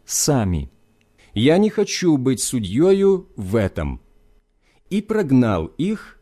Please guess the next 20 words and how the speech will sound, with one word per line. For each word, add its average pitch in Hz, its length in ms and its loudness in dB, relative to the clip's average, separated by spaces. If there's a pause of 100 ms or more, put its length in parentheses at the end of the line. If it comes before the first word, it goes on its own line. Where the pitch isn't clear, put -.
(200)
от 117 160 -6
судилища. 95 800 -4 (1500)
А 107 120 2
все 180 320 2
елены, 131 680 2 (540)
схватив 139 800 -2
Сосфена, 127 920 -2 (240)
начальника 117 680 0
синагоги, 107 720 -2 (460)
били 131 400 -4
его 185 280 0
перед 165 300 -4
судилищем, 95 880 -4 (500)
и 139 100 2
Галлион 139 680 2 (340)
немало 110 540 2
не 185 200 0
беспокоился 156 1000 -2
о 101 160 -6
том. 95 400 -4